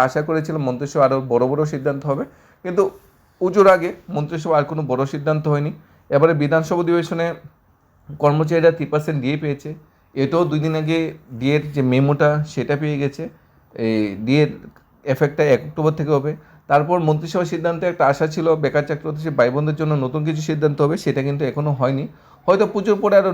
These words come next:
নতুন নতুন সিদ্ধান্ত হবে। মাননীয় মুখ্যমন্ত্রীর চেষ্টা চলছে, মাননীয় মুখ্যমন্ত্রীর বক্তব্য অনুযায়ী বিশ হাজার চাকরি দেওয়া হয়েছে গত সাত বছরে এবং আপকামিং সময়ে বাকি শূন্যপদগুলি পূরণ করে বেকার চাকরি হতে সে ভাই বোনদের মনে খুশির বাতাবরণ তৈরি করবে, সেটা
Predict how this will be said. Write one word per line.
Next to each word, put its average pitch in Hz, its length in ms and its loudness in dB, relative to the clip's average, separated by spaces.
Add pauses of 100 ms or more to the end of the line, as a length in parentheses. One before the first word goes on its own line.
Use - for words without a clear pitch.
নতুন 170 220 -4
নতুন 185 220 -4
সিদ্ধান্ত 170 280 -2 (100)
হবে। 160 160 0 (280)
মাননীয় 135 320 0
মুখ্যমন্ত্রীর 156 500 -4
চেষ্টা 143 300 -2
চলছে, 160 220 -2 (100)
মাননীয় 135 320 2
মুখ্যমন্ত্রীর 143 480 -4
বক্তব্য 151 280 -4
অনুযায়ী 147 260 0 (400)
বিশ 143 220 2
হাজার 165 220 2
চাকরি 160 280 2
দেওয়া 160 180 6
হয়েছে 165 180 2 (100)
গত 147 120 0 (140)
সাত 131 140 0 (100)
বছরে 135 260 -6 (120)
এবং 139 140 0 (440)
আপকামিং 180 420 -2
সময়ে 180 260 -2
বাকি - 220 0
শূন্যপদগুলি 160 520 -4
পূরণ 165 260 -4
করে 160 120 4 (100)
বেকার 147 260 2 (120)
চাকরি 165 200 -4
হতে 151 160 -6
সে 160 120 -4
ভাই 127 120 6
বোনদের 143 320 -2
মনে 151 160 2 (420)
খুশির 160 340 -2
বাতাবরণ 147 500 2
তৈরি 147 220 -2
করবে, 135 180 0 (100)
সেটা 135 160 0